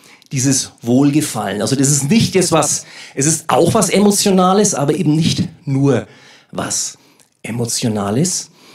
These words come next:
Und dann, „auf ihn sollt ihr hören“, das steht jetzt hier in dem Teil nicht drin, das gibt noch eine andere Stelle, ich hab's reingeschrieben, das ist dann in Matthäus, weiter hinten die Verklärung Christi, da kommt das nochmal, „Dies ist mein lieber Sohn, auf ihn sollt ihr hören.“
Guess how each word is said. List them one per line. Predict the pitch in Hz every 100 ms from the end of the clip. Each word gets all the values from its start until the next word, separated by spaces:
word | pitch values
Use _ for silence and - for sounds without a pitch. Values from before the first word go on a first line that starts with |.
| - - _ -
Und | 143 135
dann, | 139 208 226 - - - _ _ _ _
„auf | 113 127 -
ihn | 185 214
sollt | 185 185
ihr | 170 135
hören“, | 143 156
das | 202 170
steht | 170 175
jetzt | -
hier | 180
in | 147
dem | 135 170
Teil | - 170 175
nicht | 160
drin, | - 165
das | 175 -
gibt | -
noch | 156
eine | 135 -
andere | 139 196 196
Stelle, | - 180
ich | 156
hab's | 160 -
reingeschrieben, | 123 160 175 185 175
das | 156 131
ist | 143
dann | 151 131
in | 139
Matthäus, | 131 104 131 151 185 180
weiter | 135 139
hinten | 123 156
die | 143
Verklärung | 139 139 139 120 110
Christi, | - 156 - 196 190 - - -
da | 131
kommt | 123 170
das | 180 151
nochmal, | 135 135 147
„Dies | 151 160
ist | 180 -
mein | 147 143
lieber | 143 123
Sohn, | 110 110 151 196
auf | - -
ihn | 165
sollt | 131 135 131
ihr | 107
hören.“ | 98 113 139 170